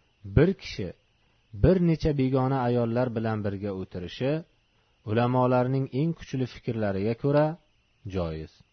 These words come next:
Bularning hammasidan zarurat holatlari mustasno. Masalan, erkak kishi yo'ldan adashib qolgan yoki shunga o'xshash holdagi ayolni uchratib qolsa, unga hamroh bo'lishi joiz.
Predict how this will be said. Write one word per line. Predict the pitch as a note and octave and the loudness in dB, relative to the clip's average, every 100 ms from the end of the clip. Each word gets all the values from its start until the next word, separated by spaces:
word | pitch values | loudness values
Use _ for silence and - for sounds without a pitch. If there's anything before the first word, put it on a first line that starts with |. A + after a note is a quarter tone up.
| _ _ _ _ G#2 | _ _ _ _ -2
Bularning | G#2+ A#2+ B2 A#2+ | 2 4 4 0
hammasidan | A#2 D3 F3 E3+ D3+ D3 C#3 C#3 D3 _ _ _ - | -2 0 2 2 2 2 2 2 -4 _ _ _ -12
zarurat | F#2+ G#2+ A2+ A#2 G#2 A2 - | -2 2 4 4 2 0 -2
holatlari | - G2+ G2 F2 - D#2+ E2 F#2 G2+ _ _ _ G2+ | -4 -2 0 -2 -6 -10 -8 -8 -10 _ _ _ -18
mustasno. | F#2 _ E2 - D2+ D2+ _ _ _ - | -18 _ -20 -18 -20 -20 _ _ _ -18
Masalan, | F#2+ G#2 A2+ B2+ C#3+ - _ _ _ _ _ - | -12 -6 -2 -2 -4 -8 _ _ _ _ _ -6
erkak | A#2+ A#2 D#3+ - | -4 -2 -4 -6
kishi | - C#3+ | -8 -4
yo'ldan | B2+ C3 C3 D3+ D3+ | 0 0 2 -2 -2
adashib | A2+ B2 B2+ D3 | -4 -4 -6 -10
qolgan | - B2 A#2 G2 G2 G2+ - _ _ - | -8 -6 -4 -4 -6 -8 -14 _ _ -8
yoki | A2 B2+ C3+ | -6 -4 -6
shunga | - C3 D#3+ | -4 -4 -2
o'xshash | D#3 C#3+ D#3+ D3+ | -2 -2 -6 -6
holdagi | - C3+ C3 B2+ C3+ C#3 C#3 _ _ - | -4 -4 -2 -2 -2 -4 -4 _ _ -6
ayolni | A2+ B2 A#2+ C3 | -2 0 0 -4
uchratib | A2+ A#2 G#2 - | -6 -6 -6 -8
qolsa, | - F2+ E2+ - C3+ D#3+ - _ _ _ _ _ - | -12 -10 -8 -6 -4 -4 -10 _ _ _ _ _ -10
unga | G#2 G2+ A#2 B2 C#3 _ _ _ | -6 -2 -2 -2 -4 _ _ _
hamroh | - G#2+ A2 A#2 B2+ | -8 -6 -2 0 0
bo'lishi | A#2 G#2+ G2+ A2+ | -2 -2 -2 -4
joiz. | F#2+ F#2+ F#2 F#2+ | -4 -2 0 -2